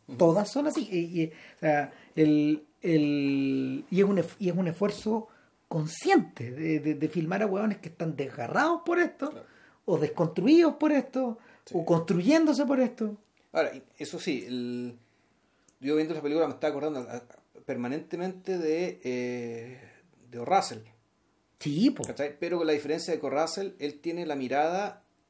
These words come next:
Speaker 1: del trabajador social, o mejor dicho, del antropólogo.
Speaker 2: Sí.
Speaker 1: En realidad yo veo que Cassavetes al mismo tiempo, en realidad,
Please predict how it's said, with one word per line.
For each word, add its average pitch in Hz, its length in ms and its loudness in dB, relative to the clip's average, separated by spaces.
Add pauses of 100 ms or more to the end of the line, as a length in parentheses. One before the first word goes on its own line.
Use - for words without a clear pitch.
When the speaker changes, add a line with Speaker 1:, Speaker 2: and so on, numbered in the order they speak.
(120)
Speaker 1:
del 156 260 -2
trabajador 151 380 -4
social, 170 460 -4
o 135 140 -4
mejor 147 160 -6
dicho, 147 260 -6
del 156 100 -2
antropólogo. 131 580 -6 (200)
Speaker 2:
Sí. 120 260 0
Speaker 1:
En 131 80 -12
realidad 135 280 2
yo 147 180 2
veo 156 200 6
que 135 180 -6
Cassavetes 139 460 -6
al 143 40 -10
mismo 139 180 -6
tiempo, 151 220 -10
en 139 80 -8
realidad, 131 440 -4